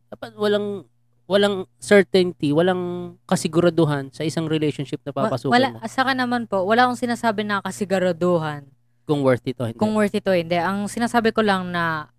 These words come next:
Speaker 2: ano, pagdating sa relationship,
Speaker 1: Kailangan
Speaker 2: ah, parang, ah, paano ba ito masabi?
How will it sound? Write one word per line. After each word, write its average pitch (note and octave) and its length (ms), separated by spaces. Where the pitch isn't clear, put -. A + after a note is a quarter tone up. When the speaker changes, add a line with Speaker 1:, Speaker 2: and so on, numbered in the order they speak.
Speaker 2:
ano, D#3+ 320
pagdating G#3 580
sa B3+ 120
relationship, A3 680
Speaker 1:
Kailangan F3+ 320
Speaker 2:
ah, E3+ 260
parang, G3 320
ah, D3+ 960
paano F#3 220
ba E3 100
ito D#3+ 120
masabi? C#3+ 580